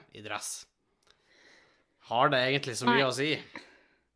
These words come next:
Speaker 2: Nei, og det
Speaker 1: Something
Speaker 2: er
Speaker 1: to think about.
Speaker 2: faktisk, det er jeg faktisk enig i. Og nå vet jo ikke jeg på en måte hvordan score Estland har på likestilling, for eksempel.
Speaker 1: Nei.
Speaker 2: Men jeg tenker at en,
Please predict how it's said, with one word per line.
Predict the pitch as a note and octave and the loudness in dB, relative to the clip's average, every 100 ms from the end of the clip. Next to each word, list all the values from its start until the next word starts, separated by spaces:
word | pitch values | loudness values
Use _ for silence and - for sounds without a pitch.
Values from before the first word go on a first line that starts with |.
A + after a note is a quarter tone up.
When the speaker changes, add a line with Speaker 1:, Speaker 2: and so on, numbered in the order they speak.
| _ - - | _ -8 0
Speaker 2:
Nei, | C4 C4 | 2 2
og | C4 | 2
det | A#3+ | 2
Speaker 1:
Something | D4+ B3+ A3+ | 2 2 -2
Speaker 2:
er | G#3+ | -2
Speaker 1:
to | |
think | A#2+ C#3 | -4 -2
about. | D3 A#2+ | 0 0
Speaker 2:
faktisk, | G#2 - - - - | -2 -10 -16 -14 -8
det | G#3+ - - _ _ _ - A#3 | -8 -10 -16 _ _ _ -2 0
er | B3+ | 0
jeg | |
faktisk | A3 - | -2 -8
enig | - G3+ G#3 | -10 -8 -8
i. | - - | -6 -2
Og | A#3 | -2
nå | A#3+ | 0
vet | A#3+ B3+ | -2 -4
jo | A3+ | -8
ikke | A3+ | -8
jeg | A3 | -8
på | A3 | -8
en | |
måte | G#3+ G#3+ | -10 -10
hvordan | A3+ G#3 G#3 G#3 G#3+ _ _ _ _ - | -8 -8 -8 -10 -12 _ _ _ _ -18
score | - - - B3 B3 G#3 F#3 - | -14 -14 -4 2 2 2 -2 -6
Estland | A3+ - G#3 F#3+ F#3+ | -8 -10 -8 -6 -4
har | G3+ G3 F#3+ | -2 -2 -4
på | G3 | -6
likestilling, | F#3 G3+ A#3+ - G#3+ F#3+ | -4 -4 -4 -6 -6 -6
for | - | -10
eksempel. | - - G#3 G#3 | -12 -12 -10 -10
Speaker 1:
Nei. | G3+ - | -12 -6
Speaker 2:
Men | A#3+ | -2
jeg | B3+ | -2
tenker | C4+ C4+ C4+ A#3+ | 0 -2 -2 -6
at | - | -2
en, | A#3 | -2